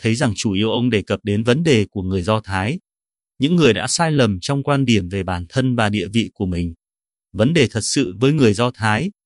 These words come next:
trong phân tích sau cùng, là họ không hiểu giáo lý này về cơn thạnh nộ của Đức Chúa Trời nghịch cùng mọi sự không tin kính và mọi sự không công bình của người ta.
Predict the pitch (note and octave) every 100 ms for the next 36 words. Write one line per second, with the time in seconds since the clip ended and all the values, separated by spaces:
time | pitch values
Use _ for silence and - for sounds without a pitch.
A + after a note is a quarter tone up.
0 | _ _ - C#3 B2+ C#3 B2 F3 - A#2+
1 | A#2 G2+ E2+ _ _ _ _ G#2+ G#2 A#2+
2 | - - F#3 D3+ A#2+ F#2 A2 C3+ C3 F3
3 | A#2 F#2 G#2 D3 D3+ D3 G2 G#2+ F2 G#2+
4 | G#2 E3+ - B2+ - A#2+ G2+ G#2+ - G2
5 | F2 E2 F2 B2 - E3 E3 D3+ C3 B2
6 | A#2+ E3 G2+ G2+ E2 F#2 - G2 - D3
7 | C3 D3 C#3+ A2 F2+ F#2+ F2+ F2 A2 A#2+
8 | A#2